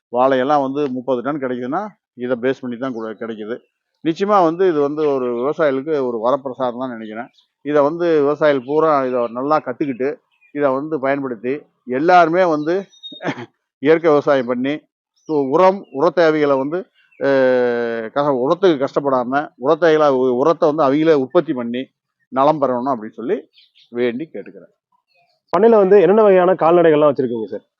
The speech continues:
Speaker 1: இப்போ நான் வந்து ஒரு அஞ்சு மாடு வச்சிருக்கேன், நாட்டு மாடு. அப்புறம் அது இல்லாத ஐம்பது செம்மறி ஆடு இருக்குது. ஆ, கிட்டத்தட்ட ஒரு முந்நூறு வாத்துக்கோழி வச்சிருக்கேன், இருநூறு நாட்டுக்கோழி வச்சிருக்கேன்.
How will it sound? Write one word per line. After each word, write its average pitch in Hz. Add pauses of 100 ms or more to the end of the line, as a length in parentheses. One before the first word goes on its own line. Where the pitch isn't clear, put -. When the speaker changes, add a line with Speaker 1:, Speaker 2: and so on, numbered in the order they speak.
(140)
Speaker 1:
இப்போ 175
நான் 165
வந்து 175
ஒரு 165
அஞ்சு 151
மாடு 165
வச்சிருக்கேன், 127
நாட்டு 135
மாடு. 117 (760)
அப்புறம் 151
அது 151
இல்லாத 160
ஐம்பது 147 (120)
செம்மறி 175
ஆடு 127
இருக்குது. 113 (840)
ஆ, 131
கிட்டத்தட்ட 156
ஒரு 170
முந்நூறு 160
வாத்துக்கோழி 156
வச்சிருக்கேன், 123 (580)
இருநூறு 156
நாட்டுக்கோழி 135
வச்சிருக்கேன். 107